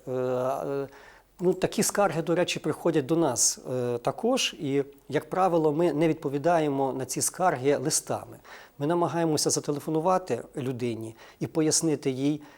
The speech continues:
як правильно користуватися телетюнером, і тоді ви-, вирішуються ці проблеми. Дуже багато людей, е, допускаються, ну, якихось помилок при включенні, е, застосуванні телетюнера, і через це їм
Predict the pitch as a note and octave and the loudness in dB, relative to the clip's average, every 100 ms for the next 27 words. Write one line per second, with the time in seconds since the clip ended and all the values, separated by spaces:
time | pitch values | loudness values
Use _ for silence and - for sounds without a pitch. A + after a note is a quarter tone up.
0 | _ C#3 C#3+ D3 C#3 C3+ B2+ C#3+ - D#3+ | _ -6 0 2 2 2 -2 -4 -2 2
1 | C3+ A2+ B2+ - C3+ B2+ A#3+ C#4 A3+ F#3+ | 2 2 -6 -2 -2 0 0 0 2 4
2 | D#3+ D3 D#3 D#3+ F#3+ D3 C3 D#3 F3 - | 2 0 -4 -2 -2 -2 0 0 0 -2
3 | A#2 A2+ A#2 - - B2+ B2 A2+ A#2 A#2+ | -4 -4 -4 -4 -4 -6 -4 -4 -6 -6
4 | F#3+ E3 E3 E3+ E3 D3+ D3 G3 G3 - | -4 0 2 2 0 -4 2 2 2 -6
5 | - - _ C#3 C3 C3+ C3+ - - F3 | -20 -20 _ -4 -2 -4 -4 -4 2 2
6 | D3 - D#3 C#3+ D#3+ E3 E3 D#3 - - | 2 2 2 4 2 2 2 0 0 2
7 | F#3 D#3+ C3+ - - C#3+ C3+ - D3 E3 | 4 4 2 -2 -4 0 0 0 -4 -2
8 | - D3+ C3+ C3+ C3 - - _ _ C3 | 0 0 0 -2 -4 -14 -20 _ _ -4
9 | C3 C3 B2+ B2 B2+ A#2+ - D#3+ F3+ D3 | -2 -2 -2 -4 -4 -2 0 2 2 4
10 | D#3+ D3 C3+ - C3+ C3 - C3+ C3 C3+ | 4 4 0 0 0 0 -2 -2 0 -2
11 | - D3 C#3+ - F#3 E3+ C#3 D#3 | -2 -2 -2 2 4 4 4 0